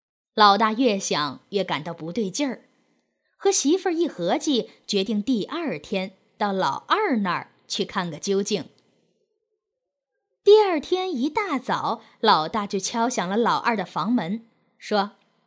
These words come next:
：“弟，明天你大侄子同学要来，想和长毛照张相，你把长毛借我一天，行不？”老二笑着说：“哥，你说的是哪里话？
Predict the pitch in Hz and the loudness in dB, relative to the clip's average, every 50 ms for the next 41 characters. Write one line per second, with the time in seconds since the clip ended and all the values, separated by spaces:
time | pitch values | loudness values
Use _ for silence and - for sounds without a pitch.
0 | _ _ _ _ _ _ _ _ _ - 254 214 165 - - _ _ _ _ _ | _ _ _ _ _ _ _ _ _ 0 2 2 2 0 -6 _ _ _ _ _
1 | _ _ - 247 254 254 269 285 - 330 330 320 247 175 160 254 254 220 202 - | _ _ 2 4 6 6 6 4 4 2 2 2 2 2 2 2 2 2 2 -2
2 | 190 208 220 208 - - 202 277 370 - 185 170 269 349 294 190 131 - - _ | -4 -6 -6 -6 -6 -4 -4 -4 -2 -2 -2 -2 -2 0 -2 -2 -4 -6 -12 _
3 | _ _ _ _ _ _ _ _ _ _ - - - 240 226 220 220 254 254 - | _ _ _ _ _ _ _ _ _ _ -6 0 2 4 4 4 2 0 -2 0
4 | - 233 262 269 220 196 202 226 254 254 - - 285 254 220 254 277 302 294 - | 0 0 2 4 4 4 4 4 2 0 2 4 4 4 6 4 2 2 0 0
5 | 370 285 196 - _ _ _ _ _ _ _ - 220 247 226 202 190 - 208 208 | -2 -2 -4 -6 _ _ _ _ _ _ _ 0 2 4 4 4 2 0 0 0
6 | 226 226 202 202 220 240 - - 403 330 196 165 156 151 139 - - 190 185 - | 2 4 4 4 2 2 2 2 2 2 0 -4 -6 -8 -8 -8 -8 -8 -10 -10
7 | _ _ _ _ _ - - 226 202 214 233 247 233 214 - - _ _ _ _ | _ _ _ _ _ -8 -4 -2 0 2 2 2 2 0 -2 -8 _ _ _ _
8 | _ _ _ _ _ _ _ _ _ _ _ _ _ _ _ _ _ - 302 285 | _ _ _ _ _ _ _ _ _ _ _ _ _ _ _ _ _ 2 4 4
9 | 294 339 381 359 285 - - - 466 466 381 262 180 170 156 - - 190 175 175 | 4 4 2 0 0 -2 -2 -2 -2 0 -2 -2 -4 -6 -6 -6 -6 -4 -6 -6
10 | - - _ _ _ _ _ _ _ _ _ _ _ _ _ _ _ _ - 214 | -8 -14 _ _ _ _ _ _ _ _ _ _ _ _ _ _ _ _ -6 -4
11 | 220 190 165 - _ _ _ _ _ _ - 247 208 - - - 202 190 - - | -4 -4 -4 -6 _ _ _ _ _ _ 2 2 2 2 -2 -4 -6 -6 -4 -4
12 | 214 196 170 147 190 247 262 196 - - 185 151 - | -4 -4 -4 -2 0 0 0 0 -2 -6 -10 -10 -10